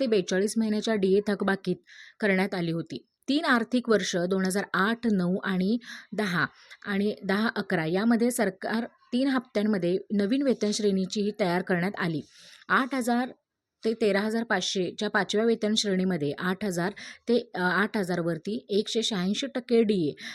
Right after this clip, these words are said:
म्हणजे चौदा हजार पाचशे रुपये होते, त्यामुळे दोन्ही जोडल्यानंतर एकूण वेतन बावीस हजार आठशे ऐंशी रुपये झाले. सहाव्या वेतन श्रेणीची समकक्ष वेतन श्रेणी रुपये पाच, पंधरा हजार सहाशे रुपये करण्यात आली. सेव्हन्थ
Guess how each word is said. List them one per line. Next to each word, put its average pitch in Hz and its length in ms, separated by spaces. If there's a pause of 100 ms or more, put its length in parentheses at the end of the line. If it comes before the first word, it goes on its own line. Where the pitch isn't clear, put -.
(180)
म्हणजे 202 220
चौदा 196 320
हजार 220 240
पाचशे 208 360
रुपये 180 240
होते, 156 240 (380)
त्यामुळे 208 340
दोन्ही 190 380
जोडल्यानंतर 196 680
एकूण 220 420
वेतन 185 340
बावीस 175 320
हजार 208 200
आठशे 202 360
ऐंशी 185 320
रुपये 175 260
झाले. 160 240 (420)
सहाव्या 220 300
वेतन 277 300
श्रेणीची 247 460
समकक्ष 214 500
वेतन 233 380
श्रेणी 208 300
रुपये 180 260
पाच, 190 280 (200)
पंधरा 202 280
हजार 220 300
सहाशे 190 440
रुपये 185 280 (340)
करण्यात 175 360
आली. 151 120 (500)
सेव्हन्थ 240 260